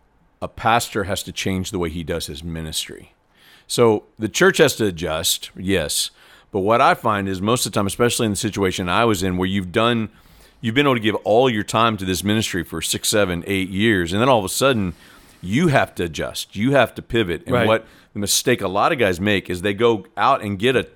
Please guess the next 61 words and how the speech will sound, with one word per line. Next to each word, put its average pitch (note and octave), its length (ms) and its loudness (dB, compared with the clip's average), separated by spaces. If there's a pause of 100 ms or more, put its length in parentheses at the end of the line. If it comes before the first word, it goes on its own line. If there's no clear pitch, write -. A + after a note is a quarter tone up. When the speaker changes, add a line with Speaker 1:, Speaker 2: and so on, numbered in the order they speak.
(120)
Speaker 1:
twenty, G#2 280 -2
thirty G2 340 0
hour F2+ 360 2
a G2+ 40 -6
week F#2+ 280 -4
job F#2+ 520 2
to - 80 -6
compensate G2 640 -4
for F2 120 -10
this, D#2 200 -6 (360)
but G#2 120 -4
then B2+ 140 2
they C3 100 4
keep D#3 260 -6
trying D3 320 0
to A#2+ 60 -2
do A#2+ 140 2
their G#2+ 120 2
ministry A2 420 -2
the E2 100 -6
same D2+ 360 -8
way. D2+ 340 -14
Speaker 2:
Right. A2 320 0
Speaker 1:
And, G2 180 -2 (100)
and A2 160 0
so A2+ 240 2
I A#2 100 -2
wanna D3+ 240 2
emphasize A2 600 0
that. D#2+ 240 -2
If F2 100 -12
you D#3 140 -2
do E3+ 280 -2
that, G2+ 360 0 (400)
that's D3+ 260 2
totally D3+ 400 2
le-, A2 160 2 (140)
legit A2+ 500 0
and A2+ 120 -2 (240)
a, - 60 -8
and G#2 100 -2
a G2 40 -2
great A#2 260 0
way B2 80 4
to A2+ 80 0
be G#2+ 80 -2
faithful A2+ 440 -2
to A#2 40 -4
what A#2+ 160 0
you're C3+ 160 -6
talking D3 320 -6
about, C#2+ 200 -8
providing A2+ 420 0
for G#2 140 -4
your F#2 100 -2
family E2 480 -6
and E2 120 -10
those A2+ 180 -6
kind B2 160 -4
of - 80 -8
things. F2+ 240 -6